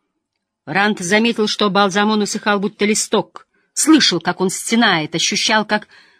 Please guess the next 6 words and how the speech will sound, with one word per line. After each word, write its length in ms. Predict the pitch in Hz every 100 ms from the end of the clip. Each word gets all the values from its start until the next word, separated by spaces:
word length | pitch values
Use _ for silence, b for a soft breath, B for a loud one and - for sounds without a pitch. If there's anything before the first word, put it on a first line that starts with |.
| b
пронзительные 720 | - 190 220 214 330 294 285 277
вопли 460 | 277 214 156 147 b b b b
отзываются 800 | 165 160 143 208 208 160 - -
в 40 | 143
его 220 | 165 170
костях. 600 | 165 - - 165 -